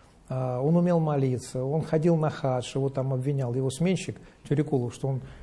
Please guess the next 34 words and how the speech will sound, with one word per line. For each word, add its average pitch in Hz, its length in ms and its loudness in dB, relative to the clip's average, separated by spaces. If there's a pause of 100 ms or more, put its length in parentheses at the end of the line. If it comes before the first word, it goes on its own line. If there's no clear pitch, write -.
(220)
э, 123 220 -6
хаджем 123 360 2
пренебрегает. 135 640 0
Ничего - 180 -4
подобного. 127 600 0 (600)
Его 170 180 4
сам 143 380 2
король, 160 360 2
э, 120 300 -6 (100)
пригласил 139 500 2
в 123 40 -4
двадцать 131 220 -2
шестом 139 240 -2
году, 156 280 -2
когда, 123 420 -4 (1300)
значит, 135 320 -2
был, 131 320 0
э, 120 560 -6
этот 135 200 -14
самый 123 380 -6 (480)
ам, 123 1000 -6 (140)
когда 135 360 0
был 131 320 2
как 131 240 -2
раз 131 160 0 (300)
Всемирный 131 380 -4
мусульманский 135 540 -4
конгресс, 175 460 -4
это 143 140 -4
еще 143 200 0
один 151 200 -2
подвиг 127 320 -6
Карима 127 280 -6
Хакимова, 165 520 -6